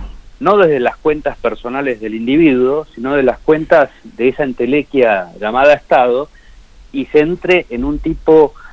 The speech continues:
de competencia que en realidad puede no significar nada, o puede ser totalmente contraproducente para el bolsillo de aquel que lo está mirando. Pero el nacionalismo tapa eso, ¿no?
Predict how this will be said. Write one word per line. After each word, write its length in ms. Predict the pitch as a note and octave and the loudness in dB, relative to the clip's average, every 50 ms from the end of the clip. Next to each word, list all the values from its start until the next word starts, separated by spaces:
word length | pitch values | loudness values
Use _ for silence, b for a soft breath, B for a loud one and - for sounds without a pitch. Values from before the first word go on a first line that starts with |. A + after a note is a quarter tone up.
| B B B B _ | B B B B _
de 220 | A2 G#2+ A#2 A#2 | -4 0 0 0
competencia 1040 | - - C3+ C3+ C3 A#2+ - C#3 C#3 - - F#3+ F#3+ D#3+ C#3+ B2+ B2 - - C#3 C3 B2+ | 2 0 -2 0 0 -2 -2 -2 -2 0 -2 -4 -2 -2 -4 -6 -8 -6 -6 -6 -6 -4
que 120 | - C#3 | -4 -6
en 40 | B2+ | -4
realidad 500 | A2+ A#2+ A#2 A#2 B2 D3 F#3+ A3+ A#3 - - - - - | -2 -2 0 2 2 2 4 2 0 -2 -6 -18 -20 -8
puede 240 | - D#3 F3 F3+ E3 | -4 -2 0 0 0
no 140 | C#3+ D3 D3 | -2 -4 -6
significar 600 | - D#3+ C#3+ C3 A#2+ - - A2 - B2+ C3+ C3+ | -6 -6 -6 -6 -6 -6 -8 -2 0 0 0 0
nada, 360 | C#3 E3 D#3 C3 A#2+ G#2+ G#2 | 0 2 2 2 2 0 -2
o 20 | |
puede 260 | - - D3 C#3 C3+ - | 0 2 2 2 2 0
ser 120 | C#3 A#2 | -6 -6
totalmente 500 | - B2 - C3+ C3+ C3+ C#3 C#3 - C#3 | -6 -2 -2 -2 -2 -2 -4 -6 -6 -6
contraproducente 920 | - - A2 G#2+ - G2+ F#2+ - G#2 G2+ G2+ G#2 - - B2 C3 - A#2 | -6 -6 -8 -4 -4 -6 -4 -2 0 0 0 -2 -2 -4 -6 0 0 -2
para 180 | - - G#2 G2 | 0 2 0 0
el 60 | F#2+ | 0
bolsillo 440 | F#2 F#2+ G2+ F#2+ - A#2 A#2+ C3 C#3+ | -4 -4 -6 -4 -4 -4 0 2 2
de 80 | A#2 F#2+ | 2 2
aquel 260 | - - A2+ A#2+ A2+ | 0 -4 -6 -6 -4
que 140 | - A#2 G2 | -4 -4 -4
lo 180 | F2+ F2+ F2 | -4 -6 -10
está 220 | - - - A#2 A2+ | -8 -2 -2 0 0
mirando. 640 | G#2+ G#2+ A2+ C3+ E3 C3+ G2+ F#2+ F2+ E2+ F2 - - - | 0 0 2 2 2 2 0 -2 -8 -10 -12 -14 -12 -6
Pero 160 | G2+ A2+ A#2 | 0 0 0
el 60 | B2 | 2
nacionalismo 680 | B2 B2 - - C#3 C#3 D3 D3+ F#3 F#3 E3+ G3 F#3 D3 | 0 -2 0 0 0 0 0 0 -2 -2 -2 -4 -6 -4
tapa 460 | - - F#3 F#3 - - C#3 A#2 G#2+ | 0 2 2 2 2 2 2 2 2
eso, 340 | G#2+ G2 - - - F#2+ F#2 - - - - b b b b b - - - - - | 2 -2 -6 -14 -20 -20 -20 -20 -20 -20 -16 b b b b b -20 -18 -20 -16 -12
¿no? 220 | - B2 C#3+ D#3 | -10 -10 -10 -10